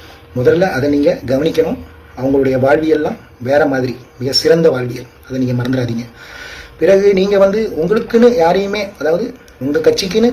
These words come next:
உங்களுக்குன்னு ஒரு ஆளை நீங்க முன்னிலைப்படுத்தவே இல்லை. நீங்க முன்னிலைப்படுத்துனது ஃபுல்லுமே பெரியாரு, எம் ஜி ஆர், காமராஜர் அவர்கள், அம்பேத்கர் அவர்கள், அவரை தான் முன்னிலைப்படுத்திங்க. அதெல்லாம் ஏற்கனவே முன்னிலைப்படுத்திட்டாங்க. அதனால உங்களுக்குன்னு ஒரு முன்னிலைப்படுத்துறதுக்கு ஒரு விஷயமே இல்லை.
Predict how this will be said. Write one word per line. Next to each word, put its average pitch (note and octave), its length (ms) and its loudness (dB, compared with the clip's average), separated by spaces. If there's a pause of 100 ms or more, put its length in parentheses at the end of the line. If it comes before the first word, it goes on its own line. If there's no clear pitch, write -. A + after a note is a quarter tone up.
(1000)
உங்களுக்குன்னு G3+ 520 2
ஒரு E3+ 120 4
ஆளை E3+ 220 4
நீங்க D#3 180 0
முன்னிலைப்படுத்தவே D3+ 560 2
இல்லை. A#2+ 200 -2 (200)
நீங்க B2+ 160 -4
முன்னிலைப்படுத்துனது E3 600 2
ஃபுல்லுமே E3+ 300 -2 (440)
பெரியாரு, D3+ 420 4 (140)
எம் D3 120 -2
ஜி D#3+ 160 -2
ஆர், C#3+ 160 0 (120)
காமராஜர் D3 500 0
அவர்கள், C#3+ 240 -2 (520)
அம்பேத்கர் E3 360 2
அவர்கள், C#3 220 -4
அவரை C3 260 0
தான் D#3+ 140 0
முன்னிலைப்படுத்திங்க. B2 600 -4 (280)
அதெல்லாம் C3+ 280 0
ஏற்கனவே D3 360 2
முன்னிலைப்படுத்திட்டாங்க. C3+ 760 0 (120)
அதனால B2+ 220 -6
உங்களுக்குன்னு E3 440 2
ஒரு C#3 80 2
முன்னிலைப்படுத்துறதுக்கு C#3 680 -2 (640)
ஒரு C3+ 100 -4
விஷயமே D3+ 400 0
இல்லை. C3 240 0